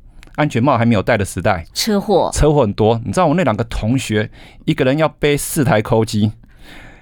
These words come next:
Speaker 1: 每一台扣机响完，你要讲的指示不一样。这个 stand by，这个已经进开刀房，他二十分钟会到，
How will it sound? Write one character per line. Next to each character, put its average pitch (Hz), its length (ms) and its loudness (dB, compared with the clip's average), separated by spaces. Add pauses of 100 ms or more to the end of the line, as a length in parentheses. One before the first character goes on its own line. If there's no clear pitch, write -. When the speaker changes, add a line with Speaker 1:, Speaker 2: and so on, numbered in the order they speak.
(120)
Speaker 1:
每 120 180 2
一 170 40 0
台 156 140 2
扣 170 220 0
机 160 180 0
响 101 360 -2
完， 92 320 2
你 98 100 0
要 147 140 4 (120)
讲 95 160 0
的 101 60 0
指 - 240 -4
示 110 220 0
不 101 240 2
一 95 40 2
样。 95 180 0 (760)
这 202 120 0
个 117 300 0 (480)
stand 147 380 -2
by， 113 280 2 (260)
这 180 120 0
个 117 280 2 (240)
已 113 80 2
经 143 140 2
进 143 160 2
开 131 180 2
刀 131 160 4
房， 98 220 0
他 127 260 0
二 156 100 0
十 120 160 -2
分 113 160 2
钟 113 100 2
会 107 160 2
到， 92 240 0